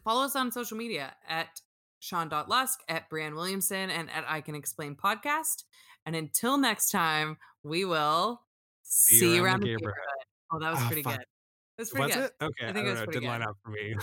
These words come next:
Speaker 2: <laughs> Every,
Speaker 1: Oh,
Speaker 2: the best part
Speaker 1: who
Speaker 2: is, like,
Speaker 1: knows?
Speaker 2: I don't really realize until I edit it. <laughs>
Speaker 1: Yeah, we'll find out if that was a good
Speaker 2: Yeah.
Speaker 1: sign off. Still in quarantine from our different houses, and I hope all of you are
Speaker 2: Eating
Speaker 1: staying
Speaker 2: bread. <laughs>
Speaker 1: safe.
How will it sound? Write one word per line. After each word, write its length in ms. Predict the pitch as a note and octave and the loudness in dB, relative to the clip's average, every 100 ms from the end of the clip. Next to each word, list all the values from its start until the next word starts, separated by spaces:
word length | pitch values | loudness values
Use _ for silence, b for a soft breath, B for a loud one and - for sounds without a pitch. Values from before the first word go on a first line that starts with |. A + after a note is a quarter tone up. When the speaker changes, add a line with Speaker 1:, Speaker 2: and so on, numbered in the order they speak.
| - | -6
Speaker 2:
<laughs> 220 | - - | -8 -4
Every, 200 | D3+ F3+ E3+ | -2 0 0
Speaker 1:
Oh, 60 | |
Speaker 2:
the 100 | E3 | 0
best 220 | D3 D3+ | 0 0
part 140 | F#3+ F#3+ | 0 0
Speaker 1:
who 60 | |
Speaker 2:
is, 60 | F3 | 0
like, 60 | D#3 | -2
Speaker 1:
knows? 60 | D#3 | -4
Speaker 2:
I 80 | C3+ | 0
don't 140 | C#3+ C#3 | 2 2
really 200 | C#3+ C3 | 2 2
realize 460 | B2 B2 A2+ G#2+ | 2 0 0 -2
until 260 | A#2 A2+ G2+ | -2 -4 -6
I 60 | F#2 | -6
edit 280 | G2 G2 G2+ | -8 -8 -6
it. 520 | C3 - E3+ F#3+ G#3 | -4 0 2 2 4
<laughs> 0 | |
Speaker 1:
Yeah, 320 | G#3 F3+ D3 C#3+ | 4 4 2 2
we'll 160 | G3+ B3+ | 0 2
find 320 | - C#4+ C#4+ | 4 4 4
out 220 | D#4+ A3 | 4 2
if 100 | D#3 | 0
that 140 | - D3+ | 0 2
was 160 | D#3 D3 | 0 0
a 20 | |
good 160 | D3+ D#3+ | 0 2
Speaker 2:
Yeah. 80 | B2+ | 2
Speaker 1:
sign 240 | D#3+ D#3+ | 2 0
off. 280 | F3+ A#3 A#3 | 0 -2 -4
Still 320 | - G#3+ A#3+ | -8 -4 -2
in 100 | A#3+ | -2
quarantine 800 | A3+ G3+ F#3 F3 F#3+ F3+ F3 F3 E3+ | -2 0 0 0 0 0 -2 -4 -4
from 360 | D#3+ D#3 D#3 - | -2 -2 -4 -6
our 120 | D3+ | -6
different 280 | D3+ C#3+ C#3 | -6 -10 -10
houses, 400 | B2 - A#2+ B2+ | -10 -12 -12 -12
and 140 | - D3 | -8 -4
I 40 | |
hope 180 | D#3 - | -4 -2
all 160 | D#3 D3+ | -2 0
of 80 | |
you 100 | D3 | 0
are 40 | C#3+ | -2
Speaker 2:
Eating 100 | A#2+ | 0
Speaker 1:
staying 180 | A2+ G2+ | 0 0
Speaker 2:
bread. 220 | F#2+ F2+ | -4 -6
<laughs> 20 | |
Speaker 1:
safe. 320 | - - - | -8 -8 -10